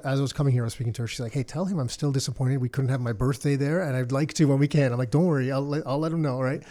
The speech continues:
But, uh, so I know we had to cancel. So what, uh, like, have,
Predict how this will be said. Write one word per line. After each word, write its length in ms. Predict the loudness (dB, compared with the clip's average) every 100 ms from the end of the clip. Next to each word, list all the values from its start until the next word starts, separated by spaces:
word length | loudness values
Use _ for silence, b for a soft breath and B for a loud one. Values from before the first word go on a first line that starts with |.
| B B -4
But, 240 | 0 0 0
uh, 120 | 0
so 160 | 2
I 20 | 4
know 100 | 4
we 140 | 4
had 140 | 4
to 60 | 2
cancel. 400 | 0 0 2 0
So 360 | 2 2 2 -2 B B -4
what, 360 | -2 -2 -2
uh, 500 | 0 0 0 -2 -4
like, 200 | -4 -4
have, 120 | -4